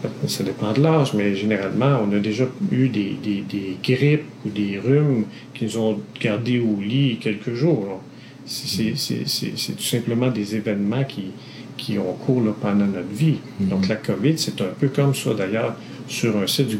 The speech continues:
Speaker 1: sur le site du gouvernement du, du Canada, ils comparent la covid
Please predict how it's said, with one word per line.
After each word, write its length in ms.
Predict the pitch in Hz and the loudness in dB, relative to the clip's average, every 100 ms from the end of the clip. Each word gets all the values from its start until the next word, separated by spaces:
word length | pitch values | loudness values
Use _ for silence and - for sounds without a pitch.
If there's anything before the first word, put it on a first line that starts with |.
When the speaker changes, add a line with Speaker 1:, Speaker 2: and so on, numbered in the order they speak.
| 135 | -4
Speaker 1:
sur 200 | - 107 | -4 -2
le 60 | 101 | 0
site 180 | - 117 | 0 0
du 60 | |
gouvernement 320 | 107 104 113 117 | 2 4 4 2
du, 100 | - - - - - | -2 -8 -6 -6 -4
du 80 | |
Canada, 460 | - 107 90 110 190 - - - - | -2 0 0 2 2 0 -12 -16 -4
ils 160 | 107 104 | -2 0
comparent 640 | - 110 98 131 196 156 | 2 2 2 2 4 4
la 80 | 101 | 2
covid 460 | - 107 101 113 | -2 -2 0 0